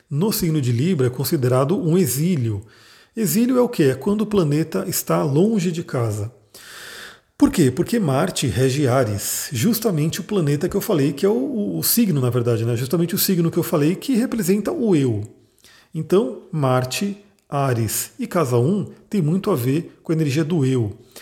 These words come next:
Enquanto Libra, é, casa sete e Vênus tem a ver com a energia do outro. Então, por isso que Marte, né, que é um planeta que vai falar muito sobre o eu, sobre a nossa vontade, estando no signo de Libra,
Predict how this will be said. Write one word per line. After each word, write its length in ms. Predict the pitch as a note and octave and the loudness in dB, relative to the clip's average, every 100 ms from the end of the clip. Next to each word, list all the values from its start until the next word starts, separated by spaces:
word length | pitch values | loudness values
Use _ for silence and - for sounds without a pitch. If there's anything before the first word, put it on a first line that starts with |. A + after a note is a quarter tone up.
| - | -8
Enquanto 400 | A3 G#3 A#3 A#3 | -4 0 0 2
Libra, 720 | G#3+ C#3+ G3 G#3+ C3+ A2+ G#2 - - _ | 2 4 2 2 2 0 -4 -12 -20 _
é, 180 | C3+ C3 | -8 -8
casa 320 | B2+ E3+ F3 | 0 0 0
sete 460 | F#3 D3+ B2+ - - - | 0 2 0 -2 -8 -2
e 100 | C4 | 0
Vênus 680 | A#2 B2+ B2+ F3+ - - - _ _ | 4 4 4 0 -2 -6 -10 _ _
tem 200 | - D#3 | -4 0
a 40 | C3 | 2
ver 160 | C3+ | 0
com 80 | C#3+ | 0
a 60 | C#3+ | 0
energia 320 | C3 A#2 D3+ | 2 0 0
do 100 | D3 | 2
outro. 640 | B2 C#3+ C#3 A#2+ A2 G2 - _ _ - - | 4 4 2 -4 -8 -8 -14 _ _ -20 -12
Então, 220 | C#3 E3 | -4 -2
por 160 | D3+ C#3+ | 0 -2
isso 120 | - | -2
que 100 | - | -2
Marte, 580 | F3+ C3 D3 D#3+ - F3+ - - - | 0 2 2 0 -4 -6 -8 -20 -10
né, 100 | D3+ | -8
que 240 | D#3 C#3+ C3 | -4 0 2
é 60 | |
um 80 | G#3+ | 2
planeta 460 | G3+ D#3+ D3 D#3 - | 0 0 0 -2 -4
que 100 | C3 | -2
vai 100 | C#3 | -2
falar 200 | C3+ C3 | 0 -2
muito 180 | C#3+ | -2
sobre 220 | - F#3 E3 | 0 0 2
o 160 | B2 | 2
eu, 160 | B2+ E3+ | 2 0
sobre 280 | - B2+ B2 | 0 -2 0
a 40 | |
nossa 280 | C3 G3+ G3 | 0 -2 -2
vontade, 720 | F3 D3+ A#2+ C3 C3 C#3+ F#3 - - - _ _ | -2 -2 -2 -2 -2 -4 -8 -12 -20 -20 _ _
estando 460 | G3+ - - C4 G3+ | -6 -2 0 2 2
no 100 | F3+ | 2
signo 240 | - D3+ | 0 0
de 140 | E3 E3 | 0 2
Libra, 440 | C#3 D3 E3+ E3+ | 2 2 0 -2